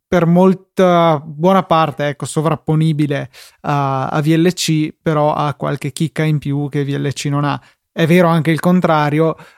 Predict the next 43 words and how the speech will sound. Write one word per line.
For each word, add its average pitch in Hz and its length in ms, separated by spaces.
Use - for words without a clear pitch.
ma, 139 400
eh, 135 340
diciamo 139 360
che 147 100
nell'uso 170 1200
mio 165 680
è 175 100
preferibile 156 540
Infuse, 147 460
per 190 160
quanto 175 340
da 156 100
quando 165 300
ho - 20
il 139 100
Plex 160 300
Pass, 151 520
eh, 143 540
ho 160 120
la 156 100
possibilità 147 600
di 147 120
scaricare 151 540
in 151 80
locale 143 640
i, 135 600
i 151 100
contenuti 151 520
che 135 120
voglio 143 240
vedere 151 260
offline, 151 640
per 160 200
cui 170 140
la 170 100
necessità 160 440
di 165 100
Infuse 151 500
per 143 160
me 143 220
è - 20
abbastanza 139 840
calata. 143 520